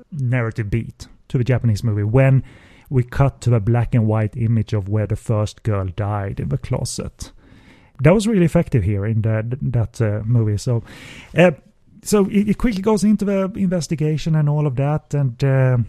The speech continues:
there, there, there is a family connection, uh, just like the Japanese movie. You know, does it survive through and through by simply just being this sort of low-key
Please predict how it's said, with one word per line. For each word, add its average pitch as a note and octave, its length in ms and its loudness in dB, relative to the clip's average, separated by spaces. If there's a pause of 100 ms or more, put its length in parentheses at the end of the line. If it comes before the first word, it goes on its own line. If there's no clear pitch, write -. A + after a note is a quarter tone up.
(580)
there, B2+ 380 -2
there, B2 180 -4
there B2 340 -2
is B2+ 120 -2
a B2+ 40 -2
family B2 380 2
connection, B2+ 1040 -2
uh, C3 260 -8
just B2 260 -4
like B2+ 140 -4
the C#3 80 -6
Japanese A#2+ 480 0
movie. B2+ 320 2 (800)
You E3 100 2
know, F3 140 6 (360)
does F#3 280 2
it A3 120 -4
survive E3 800 -2
through D3+ 320 0
and D3+ 100 2
through C#3 360 0
by C3 240 -2
simply F#3 600 -6 (140)
just - 320 -12
being F3 440 -4
this E3 160 -6
sort D3+ 260 -6
of D#3+ 100 -6 (560)
low-key B2+ 920 -2